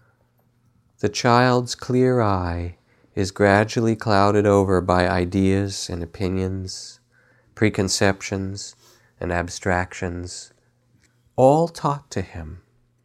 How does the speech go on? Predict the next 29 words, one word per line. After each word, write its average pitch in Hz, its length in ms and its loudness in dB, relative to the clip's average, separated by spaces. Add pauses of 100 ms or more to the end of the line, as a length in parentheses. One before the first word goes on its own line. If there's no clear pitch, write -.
(600)
Simple 175 480 0
free 147 320 2
being 120 400 2
becomes 101 420 -2
encrusted 98 680 -4 (280)
with 101 160 -8
the 92 80 -4
burdensome 117 720 -2
armor 101 460 -2
of 98 160 -4
the 98 220 -4
ego. 90 520 -6 (1120)
Not 113 300 4
until 123 320 0
years 131 500 -4
later 107 580 -2 (440)
does 101 220 0
an 98 100 -4
instinct 117 720 -2
come 82 460 -6 (420)
that 98 140 -2
a 95 60 2
vital 139 520 -4
sense 135 440 -6
of 110 100 -10
mystery 104 560 -4
has 82 160 -8
been 85 240 -6
withdrawn. 87 840 -6